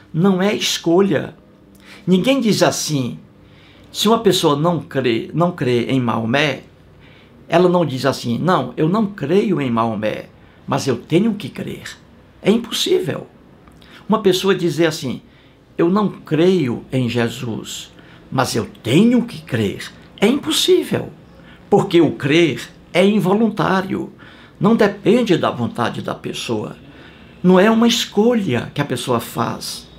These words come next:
entendeu? Não é, se uma pessoa não crê,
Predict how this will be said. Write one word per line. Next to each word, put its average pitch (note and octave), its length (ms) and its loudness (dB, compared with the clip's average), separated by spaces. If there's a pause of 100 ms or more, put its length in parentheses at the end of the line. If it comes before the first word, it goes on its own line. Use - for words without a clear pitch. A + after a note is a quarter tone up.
(260)
entendeu? D3+ 600 2 (640)
Não E3 260 4
é, G#3+ 340 2 (180)
se - 140 0
uma G#3+ 80 2
pessoa F3 340 2
não E3 280 0
crê, C3 480 -2